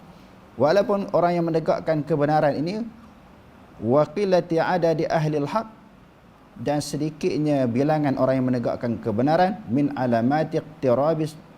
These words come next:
min alamati iqtirabil yaumil haq. Maknanya, antara tanda-tanda hampirnya berlakunya hari kiamat.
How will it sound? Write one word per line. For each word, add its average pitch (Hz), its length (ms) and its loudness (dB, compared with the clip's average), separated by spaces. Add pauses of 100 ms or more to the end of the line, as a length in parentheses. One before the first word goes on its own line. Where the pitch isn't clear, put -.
(640)
min 160 160 2
alamati 165 1300 2
iqtirabil 165 960 2
yaumil 170 480 2
haq. 190 160 2 (640)
Maknanya, 170 640 -2 (160)
antara 170 400 2
tanda-tanda 180 1040 0 (800)
hampirnya 196 880 0
berlakunya 170 560 2
hari 160 160 0
kiamat. 120 400 -2